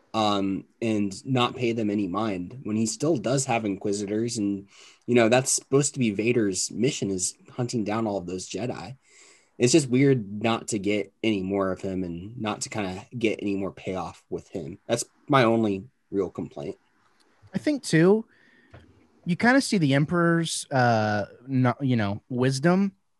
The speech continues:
Speaker 2: 'cause he probably sensed that Vader was going to try and overthrow him at some point. So it would have made a lot of sense for him to actually be utilizing Thrawn's abilities and being like, "Okay, Vader may not be a problem, but Thrawn is, like, super duper loyal to me,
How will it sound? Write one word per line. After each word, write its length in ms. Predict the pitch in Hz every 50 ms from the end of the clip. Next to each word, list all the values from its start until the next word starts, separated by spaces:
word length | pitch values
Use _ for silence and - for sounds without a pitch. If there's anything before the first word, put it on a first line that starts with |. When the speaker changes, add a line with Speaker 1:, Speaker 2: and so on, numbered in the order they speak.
| _ _ _ - - _ _ _ _ -
Speaker 2:
'cause 160 | - 190 175 -
he 80 | 214
probably 400 | - - 285 262 269 214 156 135
sensed 420 | - - - 147 147 147 143 - 120
that 180 | 120 113 107
Vader 300 | 110 127 123 123 113 120
was 200 | 101 110 113 104
going 200 | 120 117 113 110
to 60 | 104
try 220 | 101 - 117 107 107
and 100 | 101 104
overthrow 360 | 101 104 104 - - 104 95
him 100 | 101 92
at 60 | 80
some 200 | - - 78 92
point. 280 | - - 76 69 71 - _ _ _ _ _ _ _ - - - - _ _ _ -
So 220 | - - 165 175
it 40 | 180
would 120 | 190 208
have 80 | 202 175
made 200 | 165 160 165 156
a 40 | 151
lot 160 | 143 143 139 131
of 80 | 123
sense 260 | - - 147 139 127 -
for 100 | - 123
him 140 | 123 123 117
to 60 | 110
actually 340 | 107 120 117 - - 120 110
be 120 | 110 113
utilizing 600 | 110 113 117 117 117 113 110 110 113 101 113 107
Thrawn's 440 | - - 113 107 113 123 135 131 131
abilities 440 | 131 131 135 135 147 147 143 131 135
and 100 | 127 117
being 200 | 120 120 120 117
like, 160 | 117 120 -
"Okay, 440 | 120 - - 120 110 110 110 110 - - - - - - _ _ _ _ _ _ -
Vader 340 | 131 120 156 165 165 165 151
may 140 | 139 135 135
not 160 | 131 123 120
be 80 | 127
a 60 | 120 -
problem, 460 | - - 123 123 120 120 113 110 110
but 120 | 113 -
Thrawn 420 | - - - 123 127 131 131 123 117
is, 140 | 113 98
like, 180 | - 107 107 -
super 380 | - - - 139 120 - 113 107
duper 260 | 117 110 - 107 101
loyal 280 | 107 113 117 113 110
to 140 | 107 - 113
me, 280 | 107 104 104 101 101